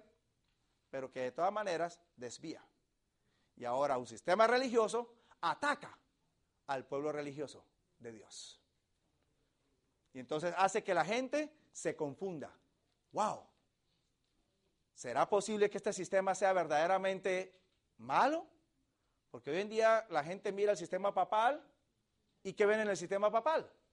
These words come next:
¿Ven algo malo? No. Ven a un hombre de paz, un hombre que habla amor, un hombre que se preocupa por la humanidad y ora, etcétera, etcétera. ¿Quién ve en el sistema papal algo malo ahora?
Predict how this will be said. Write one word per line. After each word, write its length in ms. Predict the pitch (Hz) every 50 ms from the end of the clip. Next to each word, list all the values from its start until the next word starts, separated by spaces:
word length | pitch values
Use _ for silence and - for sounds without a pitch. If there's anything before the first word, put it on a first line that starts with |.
| _ _ _ _ _ _ _ _ _ _ _ _ _ _ _
¿Ven 180 | - 127 131 143
algo 220 | 156 180 190 226
malo? 400 | 226 240 269 311 339 370 440 415 - _ _ _ _ _ _ _ _ _ _ _ _ _ _ _ _ -
No. 80 | - _ _ _ - _ _ _ _
Ven 220 | 117 135 143 151
a 40 | 165
un 100 | 170 170
hombre 520 | 175 180 185 190 190 190 196 202 196 - -
de 180 | 131 139 - -
paz, 600 | - 156 208 262 294 311 - - - - - _ _ _ _ _ _ _ _ -
un 160 | 147 151 170
hombre 280 | 180 180 180 190 185 185
que 100 | - 175
habla 320 | 170 175 175 175 180 175
amor, 600 | 165 151 143 143 170 214 277 311 320 320 311 294 - _ _ _ _ -
un 160 | - 170 175 185
hombre 340 | 196 196 196 190 190 185
que 140 | 185 180 170
se 140 | - 170 156
preocupa 520 | 156 156 143 - - 208 208 208 208 185
por 140 | - 196 175
la 80 | 175 165
humanidad 800 | 160 160 160 156 147 147 156 208 262 320 330 339 339 330 320 294
y 420 | 220 185 170 165 160 156 156 151 151 147 -
ora, 720 | 214 254 294 311 320 330 320 320 311 311 302 285 247 202
etcétera, 560 | 180 160 147 - - 240 247 247 - 240 208 196
etcétera. 640 | 180 - 262 320 349 330 - 294 285 269 277 269 269 - _ _ _ _ _ _ _ _ _
¿Quién 340 | - 220 285 339 349 339 320
ve 200 | 302 302 311 311
en 100 | 294 277
el 60 | 247
sistema 340 | 196 240 - 254 262 277 269
papal 280 | 262 269 262 277 285 277
algo 240 | 285 277 262 285
malo 220 | 285 294 294 294 294
ahora? 420 | 311 339 349 349 - - - -